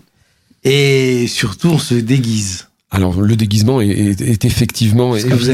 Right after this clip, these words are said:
Speaker 2: évidemment,
Speaker 1: parlé de carnaval tout à l'heure.
Speaker 2: évidemment, dans, dans le sens de ce qu'on a dit, c'est, c'est le fait de ne pas se reconnaître et le fait de, de, de se dissimuler, de se voiler, euh, à l'autre pour que l'autre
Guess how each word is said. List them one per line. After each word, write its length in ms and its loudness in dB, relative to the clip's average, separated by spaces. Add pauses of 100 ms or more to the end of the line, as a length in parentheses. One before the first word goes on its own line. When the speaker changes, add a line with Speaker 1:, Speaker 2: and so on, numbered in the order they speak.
Speaker 2:
évidemment, 160 0
Speaker 1:
parlé 160 0
de 60 -2
carnaval 500 0
tout 220 -12
à 60 2
l'heure. 240 0
Speaker 2:
évidemment, 760 2
dans, 200 0
dans 120 2
le 60 0
sens 220 0
de 40 2
ce 80 -2
qu'on 120 0
a 40 2
dit, 140 0
c'est, 220 0
c'est 160 0
le 60 2
fait 180 -2
de 80 2
ne 100 2
pas 100 -2
se 120 -4
reconnaître 460 0
et 40 0
le 80 0
fait 160 -2
de, 240 0
de, 160 0
de 100 0
se 140 -2
dissimuler, 540 0
de 80 0
se 160 -2
voiler, 420 2
euh, 220 0
à 80 0
l'autre 340 0
pour 180 -4
que 80 0
l'autre 280 0